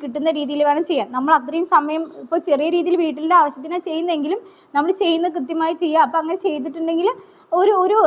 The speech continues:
ഏഹ്, എന്താണ് ബെഡിൽ നിന്ന് തന്നെ നമുക്ക് ഒരു കിലോ വരെയൊക്കെ കിട്ടും. അപ്പൊ നമ്മൾ സാധാരണ പറയുന്നത് നോർമലായിട്ട് നമ്മളൊരു വീട്ടിൽ ചെയ്യുകയാണെങ്കിൽ, ഏഹ്, ചെയ്യുമ്പോ ഒരു, ഒരു ബെഡ് ഉണ്ടാക്കേണ്ട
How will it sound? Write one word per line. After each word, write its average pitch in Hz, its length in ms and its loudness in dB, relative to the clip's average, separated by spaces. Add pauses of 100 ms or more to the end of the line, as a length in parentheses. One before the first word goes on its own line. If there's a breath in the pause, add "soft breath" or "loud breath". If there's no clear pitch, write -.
(100)
ഏഹ്, 302 120 2
എന്താണ് 302 200 0
ബെഡിൽ 330 320 2
നിന്ന് 349 240 2
തന്നെ 349 140 0
നമുക്ക് 330 280 0 (320 loud breath)
ഒരു 339 120 4
കിലോ 330 240 6
വരെയൊക്കെ 330 300 4
കിട്ടും. 302 280 0 (280 soft breath)
അപ്പൊ 277 120 -2
നമ്മൾ 359 300 0 (260)
സാധാരണ 320 540 4
പറയുന്നത് 311 460 4 (240)
നോർമലായിട്ട് 339 640 4
നമ്മളൊരു 339 360 -2
വീട്ടിൽ 320 540 0 (180)
ചെയ്യുകയാണെങ്കിൽ, 285 640 2
ഏഹ്, 254 640 0 (400 loud breath)
ചെയ്യുമ്പോ 294 400 2 (120)
ഒരു, 302 120 4
ഒരു 311 200 4
ബെഡ് 294 380 6 (140)
ഉണ്ടാക്കേണ്ട 277 540 0